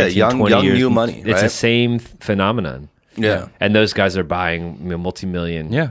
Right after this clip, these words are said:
Speaker 1: dollar apartments.
Speaker 2: Well, it's like, it's like the, uh,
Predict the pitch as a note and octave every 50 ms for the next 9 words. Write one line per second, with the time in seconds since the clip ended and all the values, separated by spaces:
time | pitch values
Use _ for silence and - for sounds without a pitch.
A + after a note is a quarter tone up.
0 | - - F2+ D#2+ D#2+ D#2+ D#2 D#2 D2+ A#1+ - _ _ - E2 - - F2 D#2 B1+
1 | D#2 D2+ C#2 - - - - - C3 C#3 C#3+ - D#3 D3 B2+ A#2+ - _ _ _
2 | _ - C3 - C#3+ B2 A#2 B2 - B2+ A#2+ A#2 A2+ G#2+ G#2+ G#2 G2+ G#2 G2+ G2
3 | G2 F2+